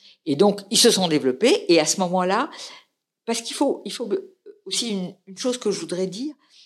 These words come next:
c'est que dans les années quatre-vingt-dix, au moment où ça commence, cette affaire de la Convention du climat et les cop,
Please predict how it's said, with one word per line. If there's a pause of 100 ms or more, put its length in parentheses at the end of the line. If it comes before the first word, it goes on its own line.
c'est
que
dans
les
années
quatre-vingt-dix, (380)
au
moment
où
ça
commence, (320)
cette
affaire
de
la
Convention
du
climat
et
les
cop,